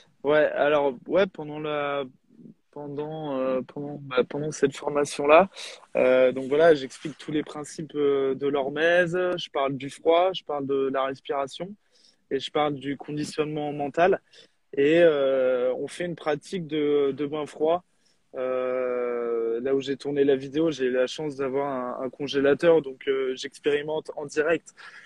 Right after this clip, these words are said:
le, le froid. Et il y a aussi une, une, une séance de respiration Wim Hof, euh, voilà, que, que je pratique, euh, pendant la vidéo et, euh, et pour, euh,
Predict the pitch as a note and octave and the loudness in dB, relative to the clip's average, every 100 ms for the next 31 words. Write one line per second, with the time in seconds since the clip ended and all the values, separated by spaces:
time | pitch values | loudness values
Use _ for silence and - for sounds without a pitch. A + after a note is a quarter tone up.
0 | - _ C#3 C3+ C3+ C3+ C#3 - F3 G3 | -20 _ -2 2 2 2 0 6 8 8
1 | G#3 _ _ _ - D#3 E3+ D#3 C#3+ - | 6 _ _ _ 2 6 6 4 2 -2
2 | F#3+ F3 D#3 C#3 C#3 D3+ D3 C#3 C3+ C3 | 0 2 2 0 -6 -6 -4 -4 -2 -4
3 | C#3 C#3+ E3+ E3+ D3 D3 D3 - D#3+ D3+ | -6 -8 -4 -2 -2 -2 -2 -2 -4 -2
4 | C#3+ E3 D#3 D3+ D#3 F3 - _ _ _ | -4 -8 -8 -8 -12 -14 -16 _ _ _
5 | _ _ _ - C3 B2+ B2+ B2 B2 B2 | _ _ _ -6 -4 -2 0 0 0 0
6 | A#2+ B2 C#3 D3 - C3+ B2+ B2 - B2+ | 0 0 0 0 -2 -4 -2 -4 -6 -10
7 | - B2 - D3 - C#3 B2+ A#2+ A#2+ A#2+ | -8 -8 -6 -8 -4 -2 0 0 2 0
8 | A#2+ A#2 C3+ C3 C3+ B2+ B2+ B2 B2 C3+ | -2 -6 -6 -2 0 0 0 2 4 6
9 | D3 D#3 C#3+ B2+ A#2+ A#2 A2+ A#2 _ _ | 6 6 6 4 0 -2 -10 -20 _ _
10 | _ _ C3 A#2+ - C3 B2+ B2 A#2+ A#2+ | _ _ -10 -10 -8 -8 -2 0 0 -2